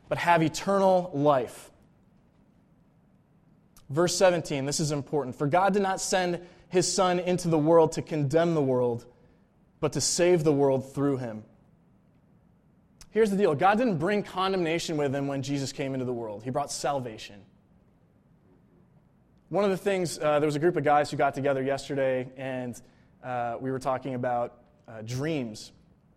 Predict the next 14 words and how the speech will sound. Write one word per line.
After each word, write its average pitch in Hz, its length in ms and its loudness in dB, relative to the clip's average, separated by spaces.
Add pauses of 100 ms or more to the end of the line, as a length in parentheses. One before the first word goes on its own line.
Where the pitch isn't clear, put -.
(880)
And, 131 380 -6 (560)
uh, 113 240 -8
f-, - 240 -16
the 151 140 -2
feelings 202 580 0
you 151 100 -2
get 151 280 2
when 143 160 -4
you 135 80 -4
wake 139 240 0
up 135 160 -2
from 135 180 -8
a 123 60 -6
dream. 120 440 -8